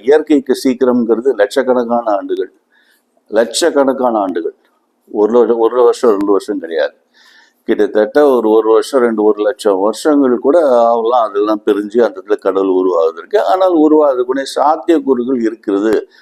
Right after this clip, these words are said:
அப்படிங்கிறத வந்து கண்டுபிடிச்சிருக்காங்க. So இந்த இடத்துல அந்த டெக்டானிக் பிளேட்ஸ் அப்படிங்கிறத பத்தி கொஞ்சம் விரிவா நம்ம பார்க்கணுன்றது தான் என்னோட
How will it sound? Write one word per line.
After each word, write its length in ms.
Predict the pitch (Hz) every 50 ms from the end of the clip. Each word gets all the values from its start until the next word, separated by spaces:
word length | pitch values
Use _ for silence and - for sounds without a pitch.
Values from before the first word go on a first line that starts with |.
| _ _ - 107
அப்படிங்கிறத 520 | 104 107 120 123 117 110 104 95 98 95 98
வந்து 140 | 123 - -
கண்டுபிடிச்சிருக்காங்க. 720 | 135 107 98 92 82 85 - - - - - - - - - _ _ _ - - - _ _
So 160 | - 214 190
இந்த 380 | 156 151 165 202 196 202 180 170
இடத்துல 220 | 165 170 190 185
அந்த 200 | 175 151 131 117
டெக்டானிக் 540 | - 135 127 - - 185 180 175 - 165 - _ -
பிளேட்ஸ் 460 | 143 147 139 - - - - - 131
அப்படிங்கிறத 480 | 131 127 123 135 147 147 143 127 120 110
பத்தி 260 | 107 113 113 120 185
கொஞ்சம் 300 | 185 180 165 147 131 127
விரிவா 300 | 135 135 135 135 135 131
நம்ம 240 | - 110 107 104 -
பார்க்கணுன்றது 560 | - 107 104 - - 98 95 95 92 95 95 92
தான் 140 | 117 311
என்னோட 460 | 127 110 107 101 101 98 92 90 87